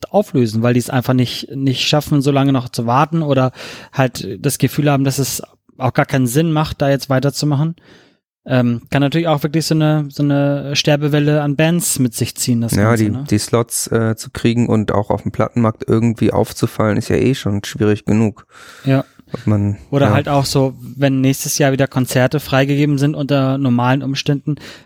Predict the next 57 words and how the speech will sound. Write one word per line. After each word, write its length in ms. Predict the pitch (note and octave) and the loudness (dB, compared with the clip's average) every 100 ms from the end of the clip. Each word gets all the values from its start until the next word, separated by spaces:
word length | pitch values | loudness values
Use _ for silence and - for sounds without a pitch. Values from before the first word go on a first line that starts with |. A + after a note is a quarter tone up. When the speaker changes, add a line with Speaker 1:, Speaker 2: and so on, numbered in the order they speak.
| _ | _
Speaker 1:
kann's 220 | C#3+ C3 | -2 -2
natürlich 280 | - - C3+ | -2 -2 0
auch 140 | C#3 | -2
passieren, 320 | - C#3 - C3 | 0 0 2 0
dass 160 | C3+ | 2
halt 180 | B2+ - | 0 0
alle 360 | C3 C#3 D3 C#3 | 0 2 2 0
wieder 240 | C#3+ C#3 | 0 0
spielen 400 | - E3 D#3+ D3+ | -2 0 0 2
wollen 200 | D#3 D#3+ | 0 0
und 160 | D3 C#3 | -2 0
dann 140 | B2+ | 2
hast 180 | C3+ - | 0 0
du 60 | |
jeden 200 | C3 A2+ | 0 2
Speaker 2:
Mhm. 40 | G#2+ | 2
Speaker 1:
Tag 180 | B2 C3+ | 0 0
ein 80 | |
Konzert, 520 | B2+ C3 - F3 A#2+ - | -2 -2 0 2 0 -2
ne? 100 | B2 | -2
Und 140 | A#2+ | 0
dann 100 | B2+ | 2
Speaker 2:
Genau. 280 | B2+ B2 A2+ | 4 2 0
Speaker 1:
wird 80 | A2 - - - - _ _ | -4 -10 -16 -18 -20 _ _
die 80 | - | -2
Besucherzahl 540 | C3 C3 D3 C#3 - C#3 | 0 0 0 0 0 -2
natürlich 340 | C#3 D3+ D#3 | 0 -2 0
auch 300 | D#3 D3+ - | 0 -2 0
wieder 380 | C3 C3 B2+ A#2+ - _ | 0 2 0 -4 -12 _
kleiner, 540 | - C#3 B2 C3 C#3 | -4 0 2 2 0
weil 240 | C3 C3+ C3 | 0 -2 -2
die 80 | |
Leute 340 | C3 C3 C3+ C#3 | 0 2 2 0
übersättigt 540 | C#3 C3+ D#3 - C#3 | 0 0 0 -2 -6
sind, 180 | - A2 | -6 -2
Speaker 2:
Ja, 100 | A#2+ | 0
Speaker 1:
ne? 40 | C3 | 2
Speaker 2:
und 60 | |
was 140 | A#2+ G2+ | 0 0
da 100 | G2 | 0
alles 180 | F2+ - | 0 0
an, 100 | A2+ | 2
Speaker 1:
Was 160 | C3 | 2
ja 80 | D3 | 2
auch 80 | B2+ | 2
Speaker 2:
an, 80 | A2+ | 2
Speaker 1:
sowieso 220 | G#2+ G#2+ | 2 2
schon 160 | F#2+ G#2 | 2 2
Speaker 2:
äh, 40 | |
Speaker 1:
war, 160 | G#2 G#2 | 2 2
ne? 20 | G2+ | 0
Speaker 2:
an 140 | G2+ | -2
Touren 280 | - D#3+ D3 | 0 0 2
auch 160 | G2 G2+ | -2 -2
nachgeholt 580 | G#2 D3 - A2 G2+ | -2 0 0 0 0
werden 260 | A2 F#2+ F#2+ | 0 0 0
muss. 340 | G2 G#2 - | -2 -2 -4